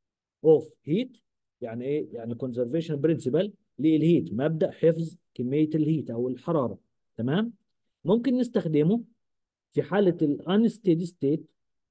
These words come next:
تمام؟ يعني مسألة unsteady يعني ايه؟ يعني transient. يعني ايه transient؟ يعني بتتغير بتغير التايم. يعني، يعني ال-، ال-، القيم التمرير اللي بنحصل عليها دي function في التايم، بالإضافة لمين؟ للفاريبلز الأخرى اللي هو الإكس.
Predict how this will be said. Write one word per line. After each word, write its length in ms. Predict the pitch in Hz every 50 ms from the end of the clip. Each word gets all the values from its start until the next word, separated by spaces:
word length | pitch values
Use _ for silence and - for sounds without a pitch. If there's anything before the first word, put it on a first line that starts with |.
| _ _ _ _ _ _ _ _ _ _ _ -
تمام؟ 320 | 110 117 127 160 202 214 - - _ _ _ _ _ _ _ _ _ _ _ _ _ _ _ _ _ _ _ _ _ _ _ _ _ _ _ _ _
يعني 180 | 107 104 113 117
مسألة 520 | 117 117 113 131 156 170 196 214 208 - - -
unsteady 340 | 135 147 139 - - 175 165 170
يعني 220 | 165 139 139 139
ايه؟ 160 | 156 160 143
يعني 180 | 139 131 135 123
transient. 640 | 127 156 151 156 151 139 123 107 104 92 87 - -
يعني 180 | 117 117 131 147
ايه 80 | 151 151
transient؟ 500 | 156 160 160 156 147 165 165 151 - 143
يعني 180 | 127 131 131
بتتغير 640 | 117 - 135 123 123 127 131 151 180 208 214 220 202
بتغير 500 | 175 147 - 135 123 139 160 190 185 175
التايم. 500 | 165 170 - - 156 139 120 214 202 - - _ _ _ _ _ _ _ _ -
يعني، 280 | 107 110 120 123 120 120
يعني 240 | 120 117 120 120
ال-، 140 | 120 120 113
ال-، 280 | - 107 117 120 113 -
القيم 400 | 107 113 113 110 - 147 151 160
التمرير 240 | 143 139 143 160 160
اللي 140 | 160 156
بنحصل 320 | 151 175 175 - - 165 147
عليها 540 | 135 127 123 120 - - 139 175 196 180 165
دي 240 | 165 240 285 285 - _ _ _ _ -
function 320 | 151 190 220 214 - 240 233
في 100 | - -
التايم، 480 | 208 208 _ - 185 156 120 104 92 - _ _ _
بالإضافة 420 | - 113 117 120 120 147 139 139 131
لمين؟ 340 | 123 120 131 143 156 156 135
للفاريبلز 580 | 123 127 127 117 131 139 139 127 123 120 131
الأخرى 240 | 143 131 - 113 101
اللي 140 | 98 101 117
هو 20 | 120
الإكس. 380 | 113 104 104 - - - _